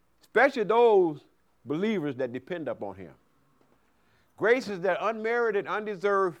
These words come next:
favor from God of his unabounding, which unabounding,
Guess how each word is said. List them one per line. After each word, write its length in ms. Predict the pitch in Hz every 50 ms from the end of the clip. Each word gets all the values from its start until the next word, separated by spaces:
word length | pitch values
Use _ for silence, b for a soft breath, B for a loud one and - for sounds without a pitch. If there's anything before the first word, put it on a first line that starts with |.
| _ -
favor 340 | 214 214 196 156 123 120
from 220 | 117 - 123 113 113
God 360 | 131 151 156 120 92 80 - _ _ _ _ _ _ _ _ _ _ _ _ _ _ _ _ _ _ _ _ _ _ _ _ _ _ -
of 220 | 143 151 151 127
his 200 | 143 147 139 - - _ _ -
unabounding, 1000 | 175 196 220 226 226 208 160 131 202 214 226 226 214 190 175 156 147 139 135 127
which 240 | 139 147 143 - - -
unabounding, 840 | 147 185 208 202 160 151 202 220 220 208 190 170 160 156 147 139